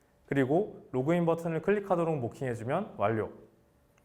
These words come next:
로그인 이후에 리다이렉트가 안 된다면 내비게이션을 직접 해주면 됩니다. 한 개의 웹페이지만 측정해주는 깍쟁이 라이트하우스 씨엘아이는 어떻게 할까요?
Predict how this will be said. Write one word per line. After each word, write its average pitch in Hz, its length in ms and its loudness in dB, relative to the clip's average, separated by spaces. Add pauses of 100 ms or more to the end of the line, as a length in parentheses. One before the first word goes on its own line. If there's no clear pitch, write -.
(520)
로그인 165 440 2
이후에 139 500 -2
리다이렉트가 143 500 0
안 104 120 -4
된다면 131 600 -2
내비게이션을 135 560 -2
직접 143 320 -4
해주면 180 300 0
됩니다. 104 340 -6 (2000)
한 214 240 2
개의 214 200 2
웹페이지만 170 580 0
측정해주는 165 760 -2
깍쟁이 170 380 0
라이트하우스 139 520 0
씨엘아이는 143 420 -2
어떻게 117 280 -4
할까요? 110 380 -2